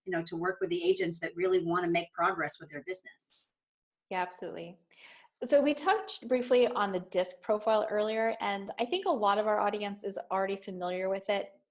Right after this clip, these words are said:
Speaker 2: Uh, but just in case, I'll link to, s-, you know, some information on what the disc is. But one of the really valuable parts of the disc that I think gets lost at, in the hiring process is its value as a tool to understand communication. And Sarah, you talk, you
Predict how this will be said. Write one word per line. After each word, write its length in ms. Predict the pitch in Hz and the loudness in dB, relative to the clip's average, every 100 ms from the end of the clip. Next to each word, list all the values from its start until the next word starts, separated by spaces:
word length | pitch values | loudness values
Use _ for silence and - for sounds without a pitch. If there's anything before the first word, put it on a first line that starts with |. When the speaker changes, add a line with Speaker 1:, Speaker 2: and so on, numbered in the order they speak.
| - | -4
Speaker 2:
Uh, 260 | 196 185 185 - | 0 2 0 0
but 180 | 196 | 2
just 220 | - 233 254 | 4 2 0
in 80 | |
case, 240 | 247 214 196 | 0 0 0
I'll 180 | 196 175 | -2 -2
link 320 | 185 185 185 - | -4 -8 -12 -12
to, 520 | - 185 180 175 175 185 180 | -6 -2 0 0 -2 -4 -12
s-, 220 | - - | -20 -20
you 140 | - 180 | -12 -8
know, 100 | 170 | -8
some 220 | 170 185 | -6 -8
information 540 | 185 190 185 170 - | -8 -8 -8 -8 -6
on 120 | 175 175 | -4 -4
what 140 | 170 | -4
the 60 | 175 | -4
disc 200 | 165 - | -8 -4
is. 320 | 175 165 - - - - | -4 -4 -6 -12 -10 -6
But 140 | 185 | -4
one 120 | 269 | -4
of 100 | 370 | -2
the 120 | 320 | 0
really 260 | 233 214 202 | 2 2 2
valuable 540 | 196 180 196 214 208 | 0 0 2 2 2
parts 340 | 202 - 190 - | -2 -2 -4 -2
of 60 | |
the 80 | 202 | -4
disc 260 | 190 180 180 | 0 -2 -2
that 60 | 185 | -4
I 80 | |
think 240 | 190 226 226 | -2 -2 0
gets 300 | 226 214 - _ _ - | -2 -2 -12 _ _ -10
lost 760 | 196 185 180 202 - - - - _ - | 2 6 8 6 2 -12 -14 -16 _ 0
at, 220 | 190 - | 0 2
in 80 | 202 | -2
the 80 | 185 | 0
hiring 280 | 202 202 | 0 0
process 400 | 202 180 180 185 - | 0 -2 -2 -4 -2
is 160 | 190 185 | -2 0
its 220 | 208 208 | -2 -2
value 380 | 196 196 214 226 | 0 4 6 6
as 200 | 185 190 | 4 0
a 80 | 190 | -2
tool 140 | 190 180 | 0 0
to 120 | 180 175 | 0 -4
understand 460 | 180 185 180 165 | -6 -6 -8 -10
communication. 800 | - 180 165 165 - 208 - - - - _ - - - - - | -10 -8 -6 -4 -2 -2 -2 -8 -10 -18 _ -20 -20 -20 -10 0
And 380 | 196 190 185 202 - | 2 2 0 -6 -8
Sarah, 360 | 214 220 214 208 | -2 4 6 6
you 260 | 208 240 | 4 2
talk, 320 | 247 240 226 | 2 2 2
you 120 | 202 | -2